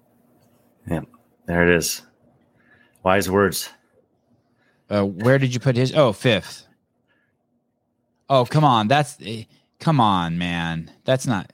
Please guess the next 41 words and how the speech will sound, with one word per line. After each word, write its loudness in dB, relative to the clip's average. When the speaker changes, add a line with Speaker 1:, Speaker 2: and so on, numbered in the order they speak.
Speaker 2:
come -8
on. -18
Hey, 2
you 2
know, 6
I 6
have 2
Jay 2
Crouch 0
and 2
Dallin 0
Pepper, 0
the, -4
maybe 0
two 0
of 4
the 2
most 0
difficult -2
people -2
I've 0
ever -2
interviewed, -4
uh, -4
Speaker 1:
I -2
know. 0
Speaker 2:
coming 4
on 2
back -2
to -2
back 0
tomorrow. -6
Speaker 1:
<clears throat> 0
Speaker 2:
Please, -2
please 0
come -2
on -4
with, -14
for -10
that -8
one. -16